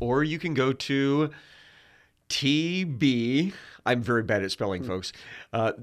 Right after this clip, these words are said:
Speaker 1: th-, basically the initials of The Bible Comes to Life, uh, dot com, correct? Uh, T B T.
Speaker 2: T B C T L.
Speaker 1: <laughs>
Speaker 2: Yeah.
Speaker 1: It's, I told you, I'm really bad.
Speaker 2: <laughs>
Speaker 1: I cannot visualize spelling in my head. My wife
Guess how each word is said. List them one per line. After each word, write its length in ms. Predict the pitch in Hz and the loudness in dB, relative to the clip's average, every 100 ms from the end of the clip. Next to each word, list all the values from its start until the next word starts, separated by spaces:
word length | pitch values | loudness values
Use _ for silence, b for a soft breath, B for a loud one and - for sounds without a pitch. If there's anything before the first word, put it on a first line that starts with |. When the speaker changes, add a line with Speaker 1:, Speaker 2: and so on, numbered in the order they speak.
| - | -8
Speaker 1:
th-, 140 | 139 - | -8 -2
basically 480 | 123 143 143 131 151 | 4 4 4 2 2
the 100 | 127 | 4
initials 440 | 131 143 139 117 107 | 4 2 2 -2 -4
of 80 | |
The 80 | 107 | -2
Bible 280 | 104 120 117 | 2 4 2
Comes 220 | 135 113 | 0 -2
to 80 | - | -2
Life, 480 | 104 98 87 - - B B B | -2 -2 -2 -8 -20 B B B
uh, 580 | 123 110 107 107 110 110 - | -4 -2 0 0 0 0 0
dot 240 | 123 - | -2 -4
com, 380 | - 254 185 95 | -6 -4 -4 -6
correct? 540 | - 107 160 - - - - | -4 -4 -4 -8 -20 -20 -14
Uh, 300 | 107 113 110 113 | -8 -4 -4 -4
T 200 | - 147 | -6 -6
B 680 | 147 147 147 147 143 147 147 B B B - | -4 -4 -4 -4 -4 -6 -10 B B B -8
T. 680 | - 139 139 139 139 139 143 | -2 0 0 0 0 -2 -6
Speaker 2:
T 100 | - | -10
B 120 | 117 | -6
C 320 | 123 - 139 127 | -6 -6 -8 -10
T 300 | - 127 - | -10 -12 -10
L. 220 | 95 92 | -10 0
Speaker 1:
<laughs> 40 | |
Speaker 2:
Yeah. 640 | - - 466 466 381 480 - | 0 8 8 10 6 2 4
Speaker 1:
It's, 220 | 440 427 147 | 2 2 6
I 80 | 143 | 6
told 360 | 143 - 190 143 | 8 6 6 8
you, 120 | 139 | 6
I'm 260 | 131 180 147 | 6 6 8
really 240 | 165 151 | 8 8
bad. 540 | - 147 139 - - | 10 8 8 4 2
Speaker 2:
<laughs> 40 | 151 | 6
Speaker 1:
I 120 | 156 | 6
cannot 580 | - 170 135 143 160 139 | 8 4 4 4 4 2
visualize 880 | 117 165 151 139 127 117 113 120 - | 4 4 4 2 2 2 2 2 0
spelling 440 | - 135 127 113 | 2 4 4 2
in 120 | 113 | 0
my 160 | 104 107 | 0 0
head. 300 | 101 110 92 | 0 0 0
My 160 | 107 | -2
wife 720 | 104 104 123 135 135 - - | 0 2 2 2 -2 -12 -20